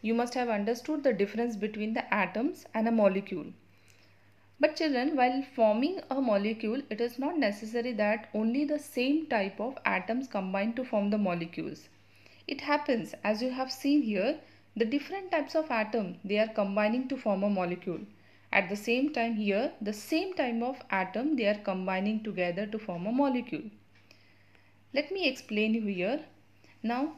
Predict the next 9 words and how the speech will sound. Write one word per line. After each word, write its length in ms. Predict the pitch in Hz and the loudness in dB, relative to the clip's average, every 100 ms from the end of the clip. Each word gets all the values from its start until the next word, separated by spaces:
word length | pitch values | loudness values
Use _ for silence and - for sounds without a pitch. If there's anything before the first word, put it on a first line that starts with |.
| - | -8
here 320 | 220 269 392 - | 4 6 6 2
in 160 | 240 220 | 2 4
this 180 | 233 | 4
diagram, 520 | 202 190 175 185 262 370 - - - | 4 2 2 0 -2 -4 -14 -20 -8
you 120 | 208 | -2
can 240 | 214 208 | 0 0
see 420 | 208 202 247 330 - - - - - - - 214 | -2 -4 -4 -6 -12 -20 -20 -20 -20 -20 -12 0
the 140 | 254 254 349 | 0 2 2
two 160 | 392 | 4